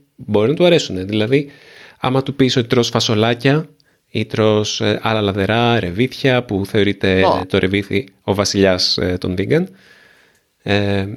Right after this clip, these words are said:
Speaker 1: ή, ξέρω εγώ, μανιτάρια, που δεν είναι τόσο θρεπτικά, αλλά μπορείς να τα χρησιμοποιήσεις με διάφορους γευστικούς τρόπους, ή, σου λέω τώρα κάποια βασικά,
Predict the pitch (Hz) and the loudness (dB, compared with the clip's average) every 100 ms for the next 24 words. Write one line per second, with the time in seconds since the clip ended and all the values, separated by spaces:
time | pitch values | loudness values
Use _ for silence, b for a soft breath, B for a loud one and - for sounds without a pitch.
0 | - - 131 123 120 110 107 107 - - | -8 -2 2 4 2 2 0 -4 -4 0
1 | 110 107 107 98 95 92 - 101 - - | 2 2 2 2 0 -4 -8 -14 -16 -16
2 | - - _ _ _ _ 185 151 139 104 | -18 -20 _ _ _ _ 2 2 2 0
3 | 87 90 90 - 113 110 104 95 98 98 | 2 -2 -4 -2 0 2 2 -2 -2 -6
4 | - 110 101 - 98 95 92 92 90 90 | -4 -2 -2 -2 -2 0 0 0 -2 -4
5 | 92 - _ 110 107 110 107 113 98 104 | -6 -12 _ 0 0 -2 -2 -2 0 -2
6 | 107 98 95 98 92 92 95 - - - | 0 0 0 0 0 0 -4 -6 -8 -10
7 | - - 165 170 147 160 - b b b | -2 0 0 2 0 0 -2 b b b
8 | b b b _ 110 101 98 92 90 92 | b b b _ -2 0 0 0 -2 -6
9 | 87 92 - - - - _ - - - | -8 -12 -14 -14 -18 -20 _ -16 -6 2
10 | 156 147 147 139 143 - 131 120 117 - | 2 4 2 2 0 2 2 2 0 -2
11 | 110 98 95 | -2 -2 -2